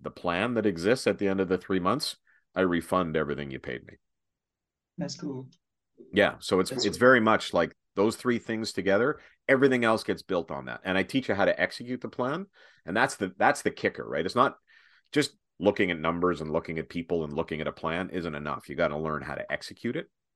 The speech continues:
Speaker 2: Yeah.
Speaker 1: And when you have
Speaker 2: Execution.
Speaker 1: that discipline in your business, when you have the discipline to every ninety days, build out your next ninety-day plan,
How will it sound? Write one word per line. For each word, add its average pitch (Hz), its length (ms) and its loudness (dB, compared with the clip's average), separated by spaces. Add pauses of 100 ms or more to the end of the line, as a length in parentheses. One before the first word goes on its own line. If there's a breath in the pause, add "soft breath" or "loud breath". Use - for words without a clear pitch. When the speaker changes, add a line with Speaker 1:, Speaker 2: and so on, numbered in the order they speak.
(600)
Speaker 2:
Yeah. 139 280 -2 (420)
Speaker 1:
And - 120 0
when 175 140 8
you 123 120 6
have 202 120 2
Speaker 2:
Execution. 147 300 4
Speaker 1:
that 127 340 4
discipline - 480 -4 (600 soft breath)
in 98 160 -2
your 101 140 4
business, 87 380 2
when 80 120 -8
you 113 120 0
have 120 140 0
the 110 80 0
discipline 95 520 -4
to 69 80 -10 (120)
every 98 340 0
ninety 101 360 0
days, 76 420 0 (460 soft breath)
build 92 280 4
out 98 200 4
your 80 100 -4
next 82 300 -4
ninety-day 90 480 -2
plan, 92 400 -8